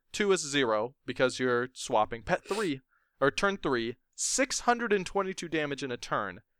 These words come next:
then four hundred damage, then six forty, then six forty again, and you leave behind a double damage buff for two turns. That's an average. If the, if everyone lives long enough to do all their abilities, of course,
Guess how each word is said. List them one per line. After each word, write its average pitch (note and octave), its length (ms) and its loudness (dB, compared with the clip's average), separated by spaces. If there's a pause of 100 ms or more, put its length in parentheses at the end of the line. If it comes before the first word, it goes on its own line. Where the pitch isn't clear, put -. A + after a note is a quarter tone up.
(380)
then C#3 160 4
four A3 320 2
hundred C3 280 0
damage, G#2 460 -4
then B2 160 -2
six - 400 -2
forty, F3 360 0
then B2 220 0
six - 380 -2
forty E3+ 340 -2
again, E3+ 440 -2 (180)
and F3+ 560 2 (120)
you D#3 140 0
leave F3 220 2
behind E3+ 340 -2
a C3+ 40 -14
double C#3 260 2
damage B2 360 -2
buff G#2 220 0
for G#2+ 100 -6
two A#2 180 -12
turns. E2+ 540 -12 (640)
That's - 420 6
an C#3+ 140 -2
average. C3+ 800 2 (140)
If D#3 160 -2
the, A#3+ 240 6
if A#3+ 220 8
everyone A#3 420 4
lives F#3+ 220 4
long D3+ 260 4
enough C#3+ 280 0
to C#3+ 60 -16
do D3 200 0
all C#3+ 80 6
their D3+ 160 2
abilities, A2 440 -4
of - 100 -20
course, G2+ 400 -6